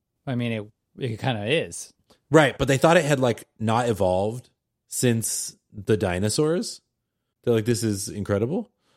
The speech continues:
Speaker 2: Uh, it turns out that it, of course, has in-, uh, has evolved over the last, like, sixty million years,
Speaker 1: Hmm.
Speaker 2: you know? But they're incredibly rare, and they're actually endangered, unfortunately. But it's still,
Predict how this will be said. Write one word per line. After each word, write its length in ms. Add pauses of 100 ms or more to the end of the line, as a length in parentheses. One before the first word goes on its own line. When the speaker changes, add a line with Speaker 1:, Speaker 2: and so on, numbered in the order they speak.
(240)
Speaker 2:
Uh, 400
it 100
turns 220
out 140
that 240
it, 200 (120)
of 140
course, 260
has 260
in-, 220
uh, 80 (200)
has 300
evolved 380
over 120
the 80
last, 280
like, 160
sixty 320
million 380
years, 280
Speaker 1:
Hmm. 140
Speaker 2:
you 80
know? 200 (560)
But 260
they're 160
incredibly 640
rare, 580 (140)
and 220
they're 120
actually 340
endangered, 460
unfortunately. 440 (360)
But 260 (360)
it's 180
still, 440